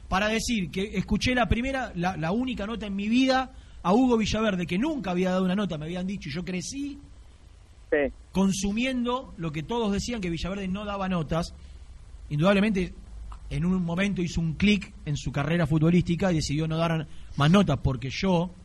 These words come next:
Speaker 1: ayer vi una nota a Villaverde bajando del micro para concentrarse en Córdoba previo a la final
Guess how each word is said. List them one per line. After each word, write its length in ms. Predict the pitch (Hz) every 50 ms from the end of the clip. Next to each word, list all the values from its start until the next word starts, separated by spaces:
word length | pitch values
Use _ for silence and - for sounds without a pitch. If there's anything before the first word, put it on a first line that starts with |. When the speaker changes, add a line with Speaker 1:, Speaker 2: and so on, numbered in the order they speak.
| - - - - - - - - -
Speaker 1:
ayer 400 | 139 131 - - 175 180 170 165
vi 280 | 180 196 196 220 208 -
una 240 | 196 196 190 170 170
nota 300 | 185 220 233 - 220 - -
a 80 | 151 143
Villaverde 600 | 143 - 147 147 190 208 180 151 135 127 113 107 - - - - - -
bajando 520 | 147 151 - - 220 233 226 208 196 180
del 160 | 175 175 180
micro 500 | 190 226 233 165 - 196 202 214 247 247 - - - - - - - - - - - - -
para 320 | 147 147 151 156 156 - - - - - - - -
concentrarse 800 | - 165 165 160 - - 165 165 147 190 214 214 190 - - 165
en 100 | 165 165
Córdoba 420 | 143 202 220 220 214 208 196 160 -
previo 260 | - 202 214 208 185
a 20 | 175
la 80 | 160 147
final 340 | - 165 185 196 208 202